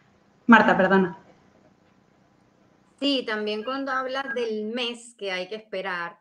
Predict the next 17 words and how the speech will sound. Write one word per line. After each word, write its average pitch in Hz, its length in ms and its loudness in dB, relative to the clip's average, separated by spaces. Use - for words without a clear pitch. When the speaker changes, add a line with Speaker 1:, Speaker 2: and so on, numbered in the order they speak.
Speaker 2:
eh, 151 880 -8
eh, 185 420 -6
mm, 175 760 -14
hay 208 240 4
una, 190 840 -6
hay 202 180 -6
un 240 180 -8
miedo 262 400 -8
continuo 233 880 -14
en 196 240 -14
los 190 200 -12
embriones 196 560 -12
congelados, 160 640 -10
en 170 100 -14
los 170 80 -16
embriones 190 360 -14
criopreservados, 156 1000 -8